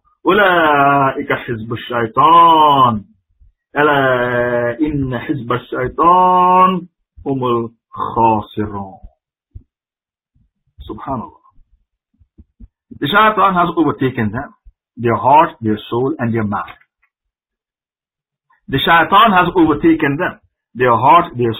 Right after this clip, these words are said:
soul, and their mind. So he has made them forget the remembrance of Allah.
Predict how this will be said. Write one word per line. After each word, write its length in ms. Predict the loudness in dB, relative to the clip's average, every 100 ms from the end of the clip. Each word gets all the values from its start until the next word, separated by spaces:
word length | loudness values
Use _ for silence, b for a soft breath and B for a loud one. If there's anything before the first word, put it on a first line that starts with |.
| -6
soul, 220 | -6 -6
and 140 | -6 -6
their 100 | -6
mind. 220 | -16 _ _ _ _ _ _ _ -4
So 160 | 0
he 160 | 2 2
has 220 | 2 0 0
made 340 | -2 -2 -2
them 220 | -4 -6 -8
forget 340 | -8 -8 -6
the 80 | -4
remembrance 600 | -2 -2 -4 -6 -8 -8 -12
of 80 | -8
Allah. 560 | -2 0 0 -2 -10